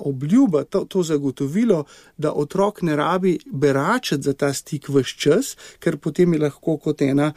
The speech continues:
muha, ki skozi leti okrog nas, a ne, da se lahko to tudi strukturira, da ima otrok predvidljiv stik z nami. Lahko je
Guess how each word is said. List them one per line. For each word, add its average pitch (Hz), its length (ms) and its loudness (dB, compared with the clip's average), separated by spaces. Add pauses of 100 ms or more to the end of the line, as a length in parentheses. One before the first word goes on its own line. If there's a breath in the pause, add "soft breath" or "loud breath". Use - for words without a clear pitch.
(200 loud breath)
muha, 170 400 4
ki 147 140 -4
skozi 147 360 -4
leti 139 220 0
okrog 131 440 -2
nas, 196 300 2
a 110 80 -6
ne, 170 200 2 (340 loud breath)
da 208 360 2
se - 200 -4
lahko 160 380 0
to 175 320 0
tudi 180 300 -2
strukturira, 143 760 0 (240 loud breath)
da 135 80 -2
ima 131 160 2
otrok 151 380 -2
predvidljiv 139 680 4
stik - 420 -4 (340 soft breath)
z 131 100 -6
nami. 131 320 2
Lahko - 260 -6
je - 20 -6